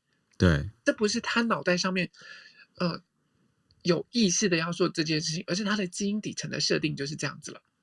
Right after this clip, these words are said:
Speaker 1: 是基因，OK。
Speaker 2: 对，是，你，你，我们很多时候我们在做一些动作或干嘛的时候，就像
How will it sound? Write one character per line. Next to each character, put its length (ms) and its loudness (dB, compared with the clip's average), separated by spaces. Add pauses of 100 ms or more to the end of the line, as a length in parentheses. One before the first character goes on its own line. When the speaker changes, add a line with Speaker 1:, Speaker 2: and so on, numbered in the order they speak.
(280)
Speaker 1:
是 160 -4
基 340 -2
因， 200 -8
OK。 440 -14
Speaker 2:
对， 280 2
是， 260 -2
你， 260 -6
你， 140 -6
我 80 2
们 200 0
很 260 -4
多 180 2
时 180 -4
候 220 -2
我 40 -4
们 160 -8
在 200 -4
做 300 -2
一 60 0
些 220 -4 (560)
动 240 0
作 160 4
或 120 -2
干 180 0
嘛 120 -2
的 60 -6
时 80 -4
候， 60 -2
就 120 -6
像 160 -2